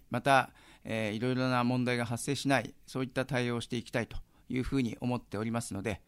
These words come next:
よろしくお願いを申し上げたいというふうに思います。さて、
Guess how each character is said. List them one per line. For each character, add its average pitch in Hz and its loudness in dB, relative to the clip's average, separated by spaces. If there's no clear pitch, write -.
よ 98 -2
ろ 117 4
し - -2
く 147 2
お 127 0
願 110 0
い 104 2
を 131 4
申 110 2
し - -4
上 92 -2
げ 95 -4
た 104 -4
い 104 -4
と - -8
い 104 -2
う - -2
ふ 98 -6
う 123 0
に 135 4
思 98 0
い 90 -4
ま 92 -4
す。 - -8
さ - 8
て、 160 6